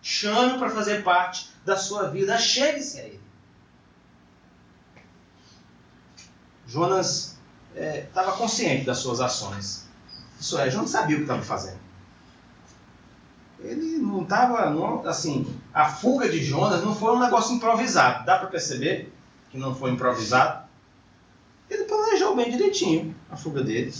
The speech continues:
Foi proativo até. Pensou qual era o porto que ele ia,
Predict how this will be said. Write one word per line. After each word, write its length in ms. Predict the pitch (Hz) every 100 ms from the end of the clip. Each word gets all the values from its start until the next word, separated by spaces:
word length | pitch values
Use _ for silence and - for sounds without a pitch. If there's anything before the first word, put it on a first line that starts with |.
| - - - - - - - -
Foi 200 | 233 226
proativo 640 | 180 - - 208 247 381
até. 320 | - 127 - - - - - - - - - - -
Pensou 440 | 151 123 - 151
qual 160 | 131 113
era 60 | 104
o 60 |
porto 420 | - 151 - -
que 80 | -
ele 140 | 110 104
ia, 400 | 117 202 -